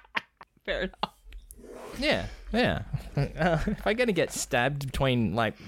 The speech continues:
Speaker 2: this rib and that rib, it's like,
Speaker 1: <laughs> I would rather
Speaker 2: have
Speaker 1: it
Speaker 2: it,
Speaker 1: be
Speaker 2: someone,
Speaker 1: part of the
Speaker 2: someone
Speaker 1: gay agenda.
Speaker 2: transgender. Yeah, yeah. Like, I don't mind.
Speaker 1: Be gay, do
Speaker 2: Uh,
Speaker 1: crimes for a reason.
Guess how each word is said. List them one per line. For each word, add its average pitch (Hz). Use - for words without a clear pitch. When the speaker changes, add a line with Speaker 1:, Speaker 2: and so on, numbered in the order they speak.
Speaker 2:
this 139
rib 131
and 113
that 156
rib, 254
it's -
like, 233
Speaker 1:
<laughs> -
I 269
would 254
rather 269
Speaker 2:
have 240
Speaker 1:
it 277
Speaker 2:
it, -
Speaker 1:
be 233
Speaker 2:
someone, 233
Speaker 1:
part 220
of 202
the 214
Speaker 2:
someone 185
Speaker 1:
gay 214
agenda. 175
Speaker 2:
transgender. 214
Yeah, 175
yeah. 127
Like, 190
I 226
don't 302
mind. 120
Speaker 1:
Be 381
gay, 370
do 359
Speaker 2:
Uh, 359
Speaker 1:
crimes 339
for 330
a 320
reason. 349